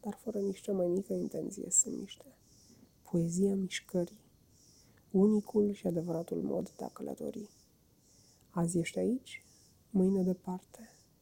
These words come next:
zbor peste sate, mergi ca fulgerul prin orașe, mereu alte orizonturi. Ce minune! Oh, pup, pup, oh, Doamne,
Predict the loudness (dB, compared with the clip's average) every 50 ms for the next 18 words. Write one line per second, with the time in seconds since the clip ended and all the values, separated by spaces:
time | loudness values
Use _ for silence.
0 | _ _ _ _ _ -6 -6 -2 2 4 2 2 2 0 0 0 0 2 6 8
1 | 8 8 8 4 -4 -6 -8 -12 -14 -14 -14 _ _ _ _ -20 -20 _ _ _
2 | _ _ _ 2 2 2 2 0 -4 -4 -2 2 4 4 4 4 2 0 -2 -4
3 | -6 -6 -6 -4 -2 0 0 0 0 -2 -2 -4 -6 -8 -8 -10 -10 -10 -10 -14
4 | _ _ -4 0 0 2 4 4 4 4 2 0 0 0 -2 -2 -2 -4 -4 -4
5 | -2 -2 -2 -2 -2 -6 -8 -10 -12 -14 _ _ _ _ _ -20 -20 -20 -20 -20
6 | _ _ _ _ -4 2 4 4 4 4 4 2 2 0 -2 -2 -4 -6 -8 -10
7 | -14 _ _ _ _ -20 -20 _ _ _ _ _ _ _ _ _ _ _ _ 0
8 | 2 2 2 2 0 -6 -16 -20 -20 _ _ _ _ -20 -20 -20 -20 -20 _ _
9 | _ 0 0 0 0 -2 -14 -20 -20 -16 -6 -2 -2 -2 -2 _ _ _ -20 _
10 | _ _ -20 -20 -20 -20 -20 -20 _ _ _ _ _ 2 2 2 2 0 -2 -6
11 | _ -10 -6 -4 -4 -4 -4 -6 -6 -8 -10 -12 -14